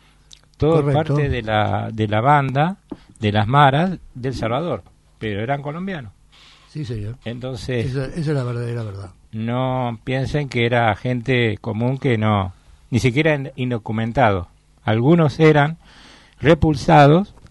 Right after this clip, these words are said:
Speaker 1: y fueron expulsados de los Estados Unidos siendo ciudadanos norteamericanos.
Speaker 2: Ujú.
Speaker 1: Varios de esos.
Speaker 2: Es
Speaker 1: Así
Speaker 2: verdad.
Speaker 1: que quiere,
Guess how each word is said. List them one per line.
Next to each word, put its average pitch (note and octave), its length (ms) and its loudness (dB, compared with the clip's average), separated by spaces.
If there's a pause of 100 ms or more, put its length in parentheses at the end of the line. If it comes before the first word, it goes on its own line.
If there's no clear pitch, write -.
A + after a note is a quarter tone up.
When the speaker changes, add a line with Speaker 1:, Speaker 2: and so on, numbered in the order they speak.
(360)
Speaker 1:
y - 180 0
fueron A2+ 380 -2
expulsados D#3 880 0 (160)
de G2+ 100 -4
los G2 140 -4
Estados C#3+ 320 2
Unidos D#3 320 4
siendo B2+ 280 0 (100)
ciudadanos A#2 500 0
norteamericanos. G2 680 -8 (540)
Speaker 2:
Ujú. D3 260 2
Speaker 1:
Varios G#2 320 2
de F2+ 100 -12
esos. - 200 -20 (600)
Speaker 2:
Es C3+ 80 -2
Speaker 1:
Así C3+ 160 4
Speaker 2:
verdad. B2 140 2
Speaker 1:
que A2 120 4
quiere, C#3+ 200 -2